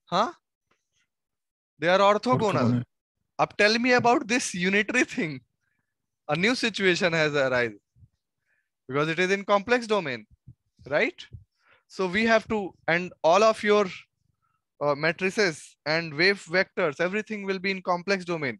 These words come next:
Speaker 1: in quantum mechanics. So see this, you have two vectors here, this vector and this vector, right? So, uh, give me the first vector. What is first vector? Yes, I by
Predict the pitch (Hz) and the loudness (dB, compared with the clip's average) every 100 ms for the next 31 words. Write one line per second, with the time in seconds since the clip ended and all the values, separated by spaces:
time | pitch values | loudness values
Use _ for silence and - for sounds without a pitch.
0 | - 160 160 170 165 160 147 135 110 - | -12 -10 -4 -4 -4 -4 -4 -4 -6 -14
1 | _ _ _ _ - 175 240 208 139 - | _ _ _ _ -10 -2 0 0 -2 -8
2 | _ _ _ _ - _ - 170 254 233 | _ _ _ _ -20 _ -8 -4 -2 0
3 | 214 220 214 - 285 269 202 - 165 143 | 2 2 -2 -6 -2 0 0 -2 -4 -2
4 | 147 120 117 156 220 247 220 - 247 240 | -6 -6 -4 -2 -2 -2 -2 -2 -2 -2
5 | 240 262 269 277 170 - 113 110 151 247 | -4 -6 -6 -6 -6 -6 -8 -2 0 0
6 | 349 - _ _ _ _ _ _ _ - | -4 -14 _ _ _ _ _ _ _ -8
7 | 175 175 - 151 - 156 151 156 208 233 | -6 -6 -10 -14 0 2 2 0 -4 -2
8 | 240 233 - _ - 214 208 208 202 - | 0 0 -6 _ -4 -4 -2 -2 -2 -2
9 | 214 196 208 233 247 220 - 208 - 214 | -2 -2 -2 -4 -4 -4 -4 -6 -2 -4
10 | 226 - _ _ 160 202 247 - _ _ | -4 -10 _ _ 0 0 -2 -8 _ _
11 | _ _ _ _ _ _ _ - 165 180 | _ _ _ _ _ _ _ -2 0 0
12 | 196 160 135 123 | -4 -4 -4 -6